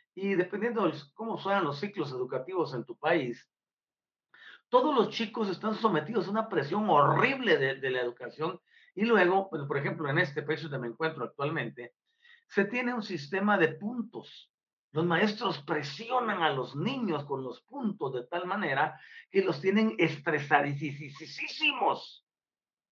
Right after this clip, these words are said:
Y les dejan un cúmulo de tareas como que si fueran a hacer su tesis, ¿no? Como si fueran a presentar su examen público en la universidad. Es una cosa horrible. La presión y la tensión hacen que se deteriore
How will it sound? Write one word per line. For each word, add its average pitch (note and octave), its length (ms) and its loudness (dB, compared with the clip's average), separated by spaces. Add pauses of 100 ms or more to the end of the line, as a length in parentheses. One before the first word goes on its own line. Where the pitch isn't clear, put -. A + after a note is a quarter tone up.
(280)
Y G#3+ 120 4
les G#3+ 140 6
dejan A#3 280 6
un A#3 200 0
cúmulo B3+ 440 0
de F3+ 120 2
tareas F3+ 600 4 (260)
como F3 180 -2
que D3+ 60 -10
si C#3 100 -10
fueran G#3+ 460 2 (160)
a D3 80 2
hacer F3 260 0
su D3 240 -8
tesis, G3+ 540 -2
¿no? E3+ 140 2
Como F#3+ 100 -4
si C#3 100 -8
fueran F#3 220 0
a - 20 -6
presentar D#3 300 -8
su E3+ 60 -4
examen D3 420 -4
público G3 360 -8
en C3+ 60 -8
la C3+ 60 -6
universidad. C3 800 0 (340)
Es D3 80 -6
una G#3+ 160 0
cosa G#3 220 4
horrible. F#3+ 580 4
La C3+ 180 2
presión G3 720 0 (100)
y D3+ 100 -4
la D#3 200 2
tensión D3+ 580 -2
hacen G3+ 480 0
que E3 120 -2
se C#3+ 140 -4
deteriore C#3+ 960 0